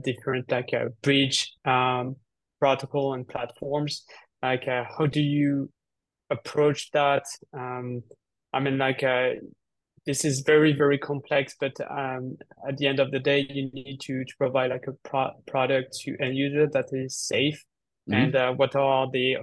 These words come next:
Speaker 1: hurdle to, to build, uh, this kind of product?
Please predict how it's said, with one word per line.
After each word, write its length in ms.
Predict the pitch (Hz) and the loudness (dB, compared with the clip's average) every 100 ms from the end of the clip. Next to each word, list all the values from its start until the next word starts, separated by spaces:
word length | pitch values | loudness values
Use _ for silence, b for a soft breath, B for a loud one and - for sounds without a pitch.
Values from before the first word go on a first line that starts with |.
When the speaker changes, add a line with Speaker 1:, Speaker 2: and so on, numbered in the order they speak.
| - | -4
Speaker 1:
hurdle 460 | 147 143 139 135 127 | -2 -2 0 -2 -4
to, 220 | - 131 123 | -6 -8 -6
to 160 | 131 | -8
build, 420 | 120 143 135 127 | -2 0 2 2
uh, 240 | 127 123 120 | 0 -2 -4
this 160 | 131 - | -6 -6
kind 220 | - 120 | -4 -4
of 100 | 120 - | -6 -4
product? 380 | 120 117 117 | -2 0 -2